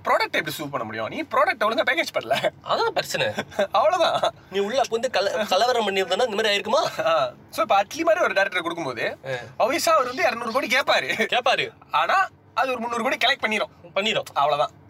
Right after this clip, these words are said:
Speaker 2: அவ்வளவுதான்.
Speaker 1: So, uh, I don't think, like, anyone can blame Vijay because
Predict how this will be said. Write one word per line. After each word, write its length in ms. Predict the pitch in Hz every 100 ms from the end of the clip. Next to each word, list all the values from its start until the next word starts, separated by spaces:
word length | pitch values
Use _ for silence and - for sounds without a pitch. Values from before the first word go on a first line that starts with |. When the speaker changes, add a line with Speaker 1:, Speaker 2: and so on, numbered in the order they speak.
| -
Speaker 2:
அவ்வளவுதான். 300 | 127 131 127 - - - - - 208
Speaker 1:
So, 160 | 254
uh, 320 | 240 - - - - - - - - - -
I 140 | 196
don't 240 | 214 294 302
think, 120 | 285
like, 180 | 190 160
anyone 380 | 151 180 202
can 140 | 185 139 131
blame 220 | 135 180 160
Vijay 240 | 139 185
because 220 | 170 196